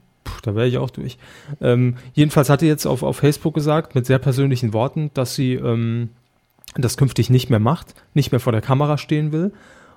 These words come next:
Und, äh, sie schreibt hier im Detail: „Irgendwann kam der Punkt, an dem ich gemerkt habe, dass ich vergessen hatte, meine eigene Lebensgeschichte zu schreiben. Ich habe keine Kinder, keine eigene Familie, wenig Zeit für Freunde und noch weniger Zeit für die Liebe. Auch ein Hamsterrad sieht von innen aus wie ein, eine Karriereleiter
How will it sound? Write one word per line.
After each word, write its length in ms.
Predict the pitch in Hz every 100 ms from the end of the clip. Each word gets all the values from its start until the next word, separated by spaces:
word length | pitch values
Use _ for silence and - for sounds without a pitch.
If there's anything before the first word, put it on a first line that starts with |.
| _
Und, 540 | - 139 135 139 123 -
äh, 140 | 131
sie 140 | 120 120
schreibt 360 | - 139 143
hier 180 | - 135
im 140 | 123
Detail: 380 | 117 113 135 147
„Irgendwann 400 | - 170 175 160
kam 220 | 151 147
der 60 | 135
Punkt, 280 | - 151 160
an 80 | 127
dem 140 | 135
ich 80 | 127
gemerkt 340 | 131 135 156
habe, 160 | 127 127
dass 160 | 127 127
ich 80 |
vergessen 420 | - 120 131 - 139
hatte, 160 | 139
meine 220 | 135 123
eigene 260 | 127 131 127
Lebensgeschichte 680 | 139 185 - 120 - 117 -
zu 160 | - 113
schreiben. 380 | 120 107 107 - - -
Ich 100 | 147
habe 140 | 127
keine 240 | 131 120 113
Kinder, 260 | 151 170
keine 300 | - 143 139
eigene 200 | 127 123
Familie, 440 | 117 113 131 151 127
wenig 240 | 127 120
Zeit 180 | 127 120
für 100 | 117
Freunde 420 | - 123 143 101
und 120 | 113
noch 160 | 113 -
weniger 320 | 131 127 123
Zeit 240 | 127 123
für 80 | -
die 80 | 127
Liebe. 320 | 139 156 107
Auch 160 | 104 113
ein 180 | 110 104
Hamsterrad 640 | 175 - 151 131 135 -
sieht 180 | 139 123
von 200 | 123 -
innen 260 | 147 139
aus 320 | 107 123 -
wie 160 | 131 120
ein, 160 | 120 123 -
eine 200 | - 127
Karriereleiter 840 | 120 117 127 143 117 107 107 131